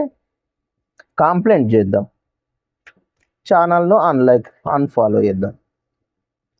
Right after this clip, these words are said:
అంటే మీకు ఒక విషయం చెప్తున్నా, మీకు మంచిగా అనిపించినా అనిపించకపోయినా నేను చెప్పింది, నేను చెప్పింది మాత్రం నిజం. మన సమాజాన్ని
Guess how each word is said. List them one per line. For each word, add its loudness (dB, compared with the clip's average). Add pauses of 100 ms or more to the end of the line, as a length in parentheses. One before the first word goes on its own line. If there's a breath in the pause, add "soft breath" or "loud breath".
అంటే 0 (160)
మీకు 2 (140)
ఒక -4
విషయం 2
చెప్తున్నా, -2 (1700)
మీకు 2
మంచిగా 2
అనిపించినా 0
అనిపించకపోయినా 2
నేను 0
చెప్పింది, 0 (140)
నేను 2
చెప్పింది 0
మాత్రం 0
నిజం. 0 (300)
మన 0
సమాజాన్ని 0